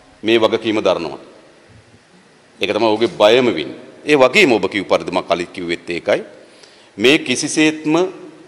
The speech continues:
ගෝල් ෆේස් අරගලයේදී හෝ පොදු ජනතාවගේ තියෙන කිසිදු ඉල්ලීමකට හෝ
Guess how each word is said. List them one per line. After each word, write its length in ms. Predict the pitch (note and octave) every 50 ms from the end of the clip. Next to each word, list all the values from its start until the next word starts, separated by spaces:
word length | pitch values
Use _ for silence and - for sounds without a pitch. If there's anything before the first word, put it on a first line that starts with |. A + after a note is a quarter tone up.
| - - - -
ගෝල් 260 | - G#2 A2+ A#2 A2+
ෆේස් 320 | - - A#2 A#2 A#2 -
අරගලයේදී 480 | A2 G#2+ A2 G#2 A2 A2 A2+ G2+ A2+ G#2
හෝ 140 | A#2 C#3 - - - - - - - _ _ _ _ _ _ -
පොදු 160 | A2 A2 G#2+
ජනතාවගේ 540 | A#2 B2 A#2+ B2+ B2+ B2 A#2+ A#2+ A#2 A2+ A2+
තියෙන 180 | A#2 A#2+ A#2 A#2+
කිසිදු 320 | - - - - B2 A#2 A#2
ඉල්ලීමකට 500 | G#2+ G2+ G#2+ A#2 A2+ A#2 A2+ A#2+ - -
හෝ 140 | C3 D#3